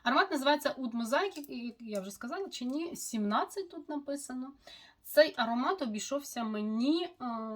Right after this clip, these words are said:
ну, якщо без доставки, без всього, сімсот сорок, здається, гривень. Ну, це просто мега-мега дешево. Тут сімдесят п'ять мілілітрів, концентрація Eau de Parfum, і замовила його тільки через те, що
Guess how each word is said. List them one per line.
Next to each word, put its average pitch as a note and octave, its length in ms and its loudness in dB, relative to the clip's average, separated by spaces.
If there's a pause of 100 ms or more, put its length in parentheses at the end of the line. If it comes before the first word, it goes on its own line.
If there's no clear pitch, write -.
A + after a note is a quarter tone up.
(1080)
ну, C#4 160 4
якщо A#3 240 0
без G3 140 -4
доставки, G3+ 460 -4
без F#3+ 120 -4
всього, D4+ 260 -4
сімсот C4 540 -4
сорок, B3+ 420 4
здається, G3+ 460 -4
гривень. A3 540 -2
Ну, A#3+ 140 0
це A3 180 -4
просто A3+ 560 -4
мега-мега G#3+ 1120 2
дешево. F#3 640 -6 (760)
Тут E4 160 2
сімдесят C4+ 440 4 (100)
п'ять A#3 320 4
мілілітрів, A3+ 1000 0
концентрація A#3+ 840 0
Eau A#3 140 -4
de G#3+ 100 -2
Parfum, C#4+ 840 2
і A#3+ 120 -4
замовила B3 500 0
його A3+ 280 -2
тільки C#4+ 540 -4
через G#3 280 -6
те, A3 240 0
що G3 580 -2